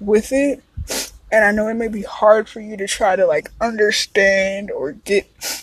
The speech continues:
get your person out of the funk. But the best way to deal with it is just to try to, like, check in on them, make sure they're okay, ask them if they wanna talk. If they don't wanna talk, respect that.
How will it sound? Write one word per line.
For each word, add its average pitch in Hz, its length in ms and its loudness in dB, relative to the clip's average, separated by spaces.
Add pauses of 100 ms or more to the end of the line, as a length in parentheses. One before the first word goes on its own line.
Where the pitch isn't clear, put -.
(240)
get 196 140 -6
your 214 320 2
person 226 500 0 (140)
out 202 220 2
of 185 260 -6
the 180 60 -6
funk. 233 680 0 (1800)
But 202 300 4 (440)
the 226 220 0
best 240 640 2
way 208 640 2
to 196 120 2
deal 190 320 0
with 220 200 0
it 254 120 0
is 254 220 -4
just 277 240 -2
to 294 100 0
try 302 380 2
to, 311 140 4
like, 277 220 4
check - 380 -6
in 220 180 -2
on 214 220 0
them, 214 560 -6
make 202 200 -4
sure 220 280 4
they're 208 240 0
okay, 185 720 -2 (440)
ask 180 280 -4
them 208 120 -6
if 190 100 -10
they 214 140 -6
wanna 202 220 -8
talk. 220 420 2
If 214 80 -10
they 233 140 6
don't 254 140 2
wanna 262 200 4
talk, 262 280 4
respect 262 520 0
that. - 180 4